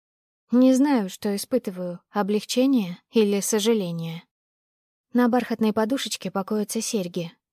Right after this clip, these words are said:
Небольшие, аккуратные, но камень вполне заметный.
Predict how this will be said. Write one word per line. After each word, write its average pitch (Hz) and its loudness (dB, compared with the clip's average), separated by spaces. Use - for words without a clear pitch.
Небольшие, 226 2
аккуратные, 208 -2
но 220 4
камень 247 2
вполне 214 -2
заметный. 196 -2